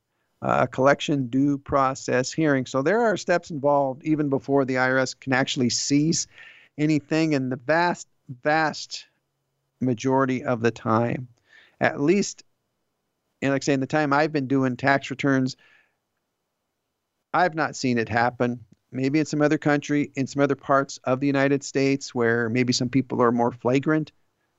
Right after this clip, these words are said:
in their tax violations or payment of their taxes and maybe owe a whole lot more, then we don't usually have to worry about search and seizures.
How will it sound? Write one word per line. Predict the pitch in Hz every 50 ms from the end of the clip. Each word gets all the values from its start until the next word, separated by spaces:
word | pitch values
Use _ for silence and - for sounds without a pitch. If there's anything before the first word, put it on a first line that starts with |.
| _ _ _
in | - 139
their | 147 147 147
tax | - 156 151 156 165 -
violations | 151 143 143 147 156 151 151 156 156 165 - - 202 196 208 208 - - _ _ _ _ _ _ _ _ _ _ _
or | - 127 120 120 123 120 120
payment | 123 139 143 143 139 131 110 - _
of | - 147 151 156
their | 165 165 170
taxes | - - 170 170 165 170 - - 170 175 180 147 -
and | - 117 131 131 131 123 123 127 123 - _
maybe | - - 120 120 131 120
owe | 131 131 127
a | 120 156
whole | 123 127 135
lot | 135 131 135 131 139
more, | 139 131 135 151 190 285 - - _ _ _ _ _ _ _ _ _ _ _ _ _ _ _ _ _ _ _ _ _ _ _ _ _ _ _
then | - 147 143 147 139 139
we | 151 170
don't | 170 160 165
usually | 165 170 147 156 160
have | 156 151 143 -
to | - 131
worry | 135 147 147
about | 131 131 127 123 - -
search | - - 147 143 139 139 - - - _ -
and | 127 127 123 123 123 117 139 -
seizures. | - - - 143 143 139 120 113 131 120 120 120 120